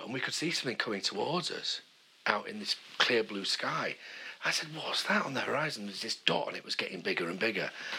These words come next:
And we were all like, "Ah, fuck, it's a flying saucer." And it got bigger and bigger and bigger. It was this silver sphere. And it came towards the thing. And then it turned slightly. We realised it was the Goodyear blimp.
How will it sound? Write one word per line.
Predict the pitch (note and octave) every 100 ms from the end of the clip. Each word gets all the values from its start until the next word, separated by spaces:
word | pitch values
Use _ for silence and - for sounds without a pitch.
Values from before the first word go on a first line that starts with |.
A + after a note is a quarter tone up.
| - - - - -
And | F#2+
we | G2
were | F#2+
all | A2 F#2+
like, | F2
"Ah, | F2 -
fuck, | - -
it's | - -
a |
flying | - G2+ F#2
saucer." | - C3 C3 -
And | -
it | -
got | G#2+
bigger | A#2 -
and | -
bigger | C#3 C#3+
and | A2+
bigger. | A#2+ A#2+
It |
was | E2+
this | F#2+
silver | - - D3 D3 A2+
sphere. | - - C#3 G2+ - - - - - - -
And | G2+
it | A2
came | - D3+ D3+
towards | C#3+ D3+ C#3+ B2+
the |
thing. | B2 C3 F2+ -
And | G#2
then | B2+ A2+ - - -
it | A#2+
turned | - D#3+ F3+ F#3
slightly. | - F2 F2+
We | F2+
realised | G2 C#3 C#3 -
it | -
was | G2+
the | -
Goodyear | F#2 B2 A2 G#2+
blimp. | F#2 B2+ C3